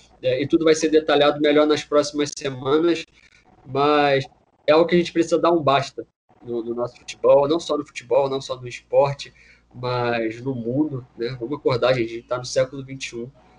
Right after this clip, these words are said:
né? E essas pequenas políticas, né, e que inclusive,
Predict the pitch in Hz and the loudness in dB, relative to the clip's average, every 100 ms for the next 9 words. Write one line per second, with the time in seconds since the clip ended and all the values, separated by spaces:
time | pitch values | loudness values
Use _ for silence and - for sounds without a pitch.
0 | _ _ 110 110 120 _ _ _ _ 113 | _ _ -6 -4 -4 _ _ _ _ 0
1 | 113 113 113 107 104 101 - _ _ _ | 2 4 2 0 -2 -4 -8 _ _ _
2 | _ - - - 160 190 - - 151 170 | _ -12 -6 0 2 2 0 0 0 4
3 | 170 147 - 147 127 170 180 - 113 117 | 4 4 2 2 4 4 2 -2 -4 -4
4 | 120 139 - 104 - 123 127 123 127 139 | -8 -8 -10 -16 -12 -12 -6 -6 -4 -4